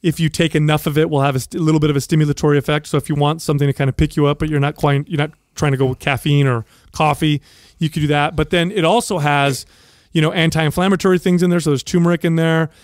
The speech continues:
Then they have horsetail in there, which is a, a natural kind of diuretic, which is kind of cool if you're someone that holds a little bit of water.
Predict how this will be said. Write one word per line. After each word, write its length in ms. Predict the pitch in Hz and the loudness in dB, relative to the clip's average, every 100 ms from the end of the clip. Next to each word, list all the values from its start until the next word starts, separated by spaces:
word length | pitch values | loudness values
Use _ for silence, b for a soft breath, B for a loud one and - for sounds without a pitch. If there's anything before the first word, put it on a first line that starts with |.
| b b | b b
Then 140 | 165 185 | -2 2
they 60 | |
have 160 | 185 143 | 0 0
horsetail 520 | 240 269 - 160 151 | 2 0 0 0 0
in 80 | 135 | 0
there, 200 | 131 139 | 0 0
which 260 | 143 139 151 | 0 0 2
is 260 | 143 131 - | 2 0 -2
a, 180 | 160 143 - | 0 0 -2
a 280 | 180 147 147 | -2 -2 -2
natural 640 | 139 151 160 - 165 151 | -2 0 -2 -2 0 0
kind 260 | - 156 151 | -2 -4 -4
of 80 | 135 | 0
diuretic, 500 | 131 131 165 - - b b b - | 2 2 0 -2 -12 b b b -4
which 180 | 175 | 0
is 80 | 202 | 0
kind 300 | - 208 208 | 0 0 0
of 60 | 180 | -2
cool 320 | - 247 208 | 0 2 2
if 100 | 175 | 0
you're 60 | 160 | -2
someone 260 | 170 160 | -2 -2
that 100 | 160 | -2
holds 240 | 135 156 143 | 0 0 0
a 20 | |
little 160 | 151 147 | -2 0
bit 100 | 139 | 0
of 40 | 139 | 0
water. 300 | 143 170 | 0 0